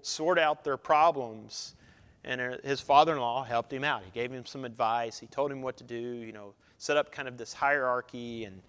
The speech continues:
uh, you can, you can do that. We struggle so much, especially with matters of faith.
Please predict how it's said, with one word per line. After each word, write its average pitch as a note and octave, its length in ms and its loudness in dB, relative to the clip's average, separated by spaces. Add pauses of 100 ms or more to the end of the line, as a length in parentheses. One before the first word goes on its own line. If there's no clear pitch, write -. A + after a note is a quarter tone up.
(360)
uh, G#2+ 360 0
you C3+ 180 -6
can, A2+ 280 -12 (120)
you C#3+ 80 -8
can A#2+ 160 -12
do C3+ 200 -2
that. A2+ 400 -4 (300)
We G#3 260 2
struggle F#3+ 680 4
so F#3+ 300 -2
much, E3+ 300 -2
especially C4 520 0
with D#3 140 -2
matters D#3 400 -2
of B2 100 -8
faith. - 800 -6